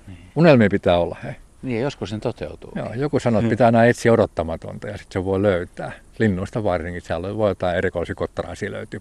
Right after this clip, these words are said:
Speaker 2: parvesta, jos katsoo kaikki. Et ei pidä väheksyä lintuja tai mitä tahansa luontokohteita, että pitää uteliaana lähteä sinne katsoa, mitä löytyy.
Speaker 1: Pitäisikö sun heittää joku toive sit huomisaamulle? Me-,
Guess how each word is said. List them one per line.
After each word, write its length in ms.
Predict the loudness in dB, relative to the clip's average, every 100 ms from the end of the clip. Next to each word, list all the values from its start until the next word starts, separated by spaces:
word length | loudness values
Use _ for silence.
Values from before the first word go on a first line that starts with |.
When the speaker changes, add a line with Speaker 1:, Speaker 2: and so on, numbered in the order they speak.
| -10
Speaker 2:
parvesta, 440 | -10 -10 -14 -14
jos 140 | -16 -8
katsoo 360 | -10 -6 -10
kaikki. 420 | -8 -10 -12 -18 -20 -20 -20 -20 -20 -20 -20 -20 -10
Et 80 | -4
ei 100 | -2
pidä 200 | 0 4
väheksyä 520 | 4 4 -2 -6 -6
lintuja 400 | -6 -6 -8 -6
tai 140 | -2
mitä 200 | 0 0
tahansa 320 | 0 0 0 -2
luontokohteita, 840 | -2 -4 -6 -10 -10 -10 -10 -12 -14
että 200 | -14 -16 -18 -20 -18
pitää 180 | -2 2
uteliaana 420 | 4 4 4 2
lähteä 300 | 0 -2 -8
sinne 240 | -6 -6
katsoa, 380 | -2 -4 -4 -6
mitä 200 | -4 -6
löytyy. 420 | -4 -6 -8 -12 -12 -20 -20 -20 -20 _ -20 -20 _ -20 _ -20
Speaker 1:
Pitäisikö 340 | -12 -10 -8 -8
sun 140 | -6
heittää 380 | -6 -6 -6 -8
joku 220 | -6 -8
toive 380 | -8 -6 -6 -8
sit 280 | -14 -18 -12
huomisaamulle? 600 | -10 -10 -10 -10 -8 -6
Me-, 220 | -4 -4